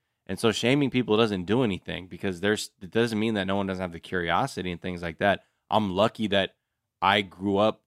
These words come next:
being spoken to in Japanese, like, my entire life. Like, my mom just spoke Japanese to me to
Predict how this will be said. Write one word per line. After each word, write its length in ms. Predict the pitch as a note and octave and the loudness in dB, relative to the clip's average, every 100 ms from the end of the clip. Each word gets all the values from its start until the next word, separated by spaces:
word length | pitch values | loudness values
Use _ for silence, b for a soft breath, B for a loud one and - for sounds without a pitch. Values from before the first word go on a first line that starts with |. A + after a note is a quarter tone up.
| _ | _
being 200 | G#2 F#2+ | -2 -2
spoken 500 | - - A2+ A2+ G2 | -4 2 2 2 -4
to 240 | G2 F#2+ | 0 -2
in 120 | F2 E2+ | -2 -2
Japanese, 580 | F#2 F#2+ F2 F#2+ G2 E2+ | 2 2 0 -4 -4 -4
like, 140 | E2 | -6
my 140 | F2 | -4
entire 440 | E2+ - - F#2+ E2 | -4 -6 0 0 0
life. 320 | E2+ G2 D#2+ | 0 0 -2
Like, 120 | E2 E2+ | -10 -6
my 100 | F2 | -2
mom 260 | F#2 F#2+ | 2 0
just 140 | F2 - | -2 -8
spoke 200 | F#2 E2+ | -8 -2
Japanese 540 | F2+ E2+ F2 F#2+ F#2+ | -2 -2 -4 -6 -6
to 120 | - | -8
me 140 | F2+ E2+ | -8 -10
to 180 | - E2+ | -10 -10